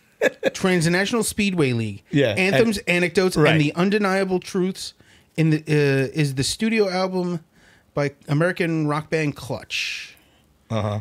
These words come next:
Speaker 2: Uh, recorded at Razor's Edge Studios in San Francisco, California, produced by, yeah, whatever.
Speaker 1: Where the hell are you getting all this info from? How do you do that?
Speaker 2: Oh, if you click on the song,
Speaker 1: Yeah.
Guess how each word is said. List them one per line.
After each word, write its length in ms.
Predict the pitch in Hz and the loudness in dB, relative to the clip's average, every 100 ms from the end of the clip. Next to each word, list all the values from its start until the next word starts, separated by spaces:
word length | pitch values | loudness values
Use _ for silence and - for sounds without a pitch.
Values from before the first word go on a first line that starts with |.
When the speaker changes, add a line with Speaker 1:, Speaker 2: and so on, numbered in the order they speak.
| - | -8
Speaker 2:
Uh, 200 | 120 117 117 | -4 -2 -2
recorded 280 | 120 139 | 0 0
at 60 | 123 | 0
Razor's 300 | 123 113 117 | 0 0 -2
Edge 60 | 107 | -2
Studios 460 | 127 117 113 101 | -4 -2 -2 -2
in 120 | 110 | -6
San 440 | 101 - 113 117 117 | -6 -4 -2 -2 -4
Francisco, 480 | 120 113 226 - 214 | -6 -4 -4 -2 -2
California, 540 | 208 196 196 190 185 | -2 -2 -2 -2 -2
produced 340 | 170 165 160 - | -4 -6 -6 -4
by, 180 | 143 | -4
yeah, 260 | 123 113 107 | -4 -4 -6
whatever. 60 | 104 | -2
Speaker 1:
Where 100 | 208 | -2
the 60 | |
hell 100 | 233 | 0
are 40 | 233 | 0
you 100 | 247 | 0
getting 160 | 240 | 0
all 80 | 202 | 2
this 160 | 196 196 | 0 0
info 260 | 202 - | -2 -4
from? 240 | 92 - 90 | -6 -6 -4
How 120 | 120 | -2
do 60 | 220 | -2
you 60 | |
do 140 | 220 202 | 0 0
that? 180 | 90 - _ _ _ _ _ _ _ - - | -2 -8 _ _ _ _ _ _ _ -20 -4
Speaker 2:
Oh, 140 | 160 156 | -2 0
if 140 | 147 | -2
you 80 | 147 | -4
click 220 | - 180 | -4 -4
on 100 | 202 | 0
the 60 | 165 | -2
song, 460 | - 147 156 247 - | 0 0 0 -2 -4
Speaker 1:
Yeah. 300 | - 117 131 | -2 -2 -2